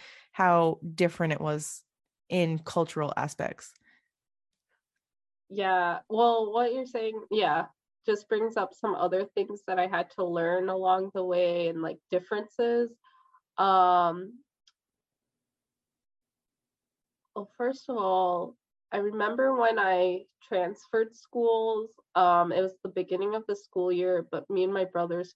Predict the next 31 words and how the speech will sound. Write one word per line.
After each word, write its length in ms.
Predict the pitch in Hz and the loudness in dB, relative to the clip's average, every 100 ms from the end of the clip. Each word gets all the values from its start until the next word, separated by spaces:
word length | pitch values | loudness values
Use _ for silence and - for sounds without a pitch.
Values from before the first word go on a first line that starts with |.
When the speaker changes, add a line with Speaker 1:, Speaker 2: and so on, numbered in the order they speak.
| _ | _
Speaker 2:
couldn't 300 | 202 175 - | -6 -6 -6
go 240 | 165 165 180 | -4 -2 -2
right 200 | 196 220 | -4 -4
away. 400 | 226 226 233 233 | -2 0 2 0
We 100 | 202 | -2
had 240 | 196 175 185 - | -4 -4 -6 -8
to, 60 | |
like, 200 | 202 190 - - | -6 -6 -8 -6
wait 240 | 170 165 - | -4 -4 -8
a 80 | |
couple 380 | - 190 180 180 | -8 -8 -4 -4
days 420 | 175 170 175 185 - | -4 -4 -2 -4 -8
because, 600 | 185 - 170 170 170 - _ _ _ _ _ _ | -16 -6 -4 -2 -4 -10 _ _ _ _ _ _
um, 560 | 185 190 175 175 - - _ _ _ _ - | 0 2 2 0 -8 -14 _ _ _ _ -4
our 220 | 190 254 | -4 -4
shot 380 | - - 170 - | -6 -2 0 -2
records 600 | 196 190 - 226 226 220 - | -4 -6 -4 -4 -4 -4 -6
were 120 | 185 | -4
not 300 | 180 185 - | 2 2 0
up 140 | - _ | -6 _
to 100 | 180 | -8
date. 380 | 156 160 180 - | -4 -4 -4 -4
We 120 | 185 | -2
didn't 220 | 202 214 214 | -2 -4 0
have 160 | 185 185 | 0 0
the 80 | 170 | -4
proper, 640 | - 170 - 180 175 175 | -4 -4 -2 -2 0 0
like, 260 | 185 175 - _ _ _ _ | -2 -4 -6 _ _ _ _
immunizations 1120 | 190 175 175 175 170 175 180 - 185 185 214 | -6 -4 -4 -6 -4 -4 -4 -4 -4 -4 -4
and 160 | 208 196 | -6 -6
stuff, 280 | - 208 | -4 -6